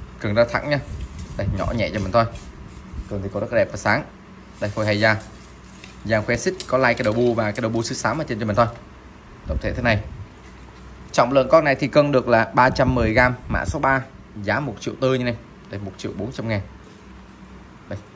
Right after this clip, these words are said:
sáu mét ba, cứng một chấm năm nha. Phôi xích khoen hai da. <clears throat> Mã số bốn. Số bốn thì một con cần ISO. Con này ISO khoen nhỏ, con này của dòng Olympic.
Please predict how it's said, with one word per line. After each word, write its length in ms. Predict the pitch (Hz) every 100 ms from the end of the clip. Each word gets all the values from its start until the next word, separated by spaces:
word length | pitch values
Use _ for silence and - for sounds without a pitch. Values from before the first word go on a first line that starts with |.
| - - -
sáu 160 | -
mét 160 | 131 -
ba, 140 | 107
cứng 220 | 104 127
một 100 | 127 -
chấm 140 | 135
năm 160 | 135 110
nha. 120 | 110 - - - - - -
Phôi 140 | 110
xích 180 | 107 - -
khoen 120 | 113 101
hai 140 | 104
da. 160 | 110 110 - - - - - - - - - 170
<clears throat> 80 | 165 110 - - - - - - - - - - - - - -
Mã 140 | -
số 140 | -
bốn. 280 | 147 151 220 - - -
Số 160 | - 160
bốn 200 | 151 190
thì 100 | 156
một 100 | 123
con 80 | 131
cần 160 | 127 123
ISO. 400 | 120 135 151 139 - -
Con 100 | -
này 80 | 147
ISO 280 | 120 - 131
khoen 220 | 131 123
nhỏ, 260 | 120 98 147
con 80 | 127
này 60 | 120
của 120 | -
dòng 200 | 117 101
Olympic. 500 | 120 120 196 196 -